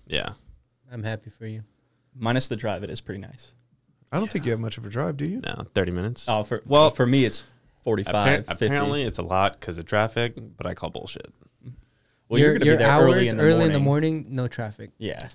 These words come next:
Speaker 1: That's what I'm saying.
Speaker 4: San Antonio's
Speaker 2: Going
Speaker 4: not
Speaker 2: home, traffic.
Speaker 1: Yeah, that might
Speaker 4: Uh,
Speaker 1: be
Speaker 4: I don't know,
Speaker 1: that's
Speaker 4: dude.
Speaker 1: a problem.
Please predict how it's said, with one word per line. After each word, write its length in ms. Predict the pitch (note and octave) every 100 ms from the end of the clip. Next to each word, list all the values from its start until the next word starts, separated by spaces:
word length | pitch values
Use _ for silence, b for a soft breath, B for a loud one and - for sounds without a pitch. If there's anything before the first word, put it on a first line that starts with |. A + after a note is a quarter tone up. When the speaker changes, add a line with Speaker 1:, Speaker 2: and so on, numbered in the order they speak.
| -
Speaker 1:
That's 140 | -
what 80 | G#3+
I'm 40 | F#3+
saying. 300 | B3 A3+ G2
Speaker 4:
San 200 | D#3 F#3
Antonio's 360 | G3+ F#3+ F#3
Speaker 2:
Going 220 | F3 G3+
Speaker 4:
not 40 | E3+
Speaker 2:
home, 360 | G3 G3+ A#2 - _ _
traffic. 460 | - B2+ A#2+ A2+ G#2
Speaker 1:
Yeah, 280 | G2+ G#2 G2+
that 120 | F2+
might 80 | F3+
Speaker 4:
Uh, 100 | F#3
Speaker 1:
be 40 |
Speaker 4:
I 80 | F#3
don't 200 | F#3+ F3
know, 180 | D3+ A#2
Speaker 1:
that's 140 | - -
Speaker 4:
dude. 100 | A2+
Speaker 1:
a 40 |
problem. 200 | A#2 A#2